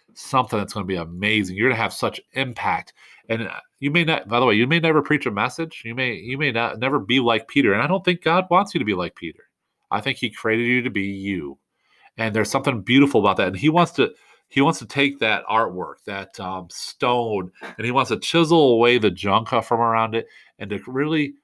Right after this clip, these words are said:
work into your heart so that you can be all that you're designed, not just in purpose,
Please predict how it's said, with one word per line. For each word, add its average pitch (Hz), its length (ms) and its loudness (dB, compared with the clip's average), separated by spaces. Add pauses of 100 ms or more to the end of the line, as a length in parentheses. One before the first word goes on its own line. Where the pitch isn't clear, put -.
(120)
work 113 420 0 (300)
into 110 240 -6
your 101 200 -2
heart 117 220 0
so 101 100 -10
that 95 140 -8
you 120 260 0
can 139 240 -8
be 113 220 0
all 95 260 2
that 104 120 -2
you're 107 140 -4
designed, 95 280 -6
not 170 280 0
just 139 340 2
in 110 220 -10
purpose, - 800 -4